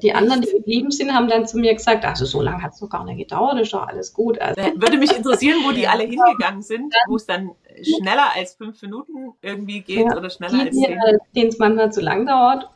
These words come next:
Speaker 1: Gut, manchmal, wenn ich vor Ort bin und ich, ich hab grad aber auch mal, man muss ja auch den Nerv und die Zeit haben, weil man hat ja auch andere Dinge zu tun, als die Gäste zu beobachten, wie die sich jetzt grad fühlen, ne?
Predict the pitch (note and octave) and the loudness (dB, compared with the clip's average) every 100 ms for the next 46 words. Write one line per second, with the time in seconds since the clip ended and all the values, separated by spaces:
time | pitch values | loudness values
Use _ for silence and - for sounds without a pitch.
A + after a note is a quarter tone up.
0 | _ G#3 G#3 F3+ G#3+ G#3+ F#3+ F#3 - - | _ 0 2 2 4 4 2 0 -2 0
1 | - - A#3+ G3 F3+ - - - - D#3+ | 0 0 0 2 0 -4 -12 -14 -6 -6
2 | - - - - - - - F3+ E3 F#3+ | -6 -4 -4 -4 -4 -2 -2 -2 -2 -2
3 | G3 G#3 G3 - G3 F3 E3 G3 G#3+ F#3 | 0 0 0 -4 -2 0 2 2 2 0
4 | - F3+ G#3+ C4 A3 F#3 - G3+ G3+ G3+ | 0 0 0 -2 -2 -4 -6 -8 -6 -8
5 | G3 F3+ - A3+ C4+ B3 A3+ A3+ - B3+ | -6 -2 0 0 2 4 4 2 -6 -2
6 | G3+ F#3+ F#3 - F#3 - A3 A3 G3+ G3+ | 0 0 -4 -2 -2 -2 -8 -2 4 8
7 | G4 A3 B3 - A3+ G3+ G3 G#3 G#3+ G#3 | 8 4 0 -2 4 4 4 2 0 0
8 | - F3+ - - A#3 D4 D#4+ A#3 | -2 -2 -2 -2 0 2 0 -2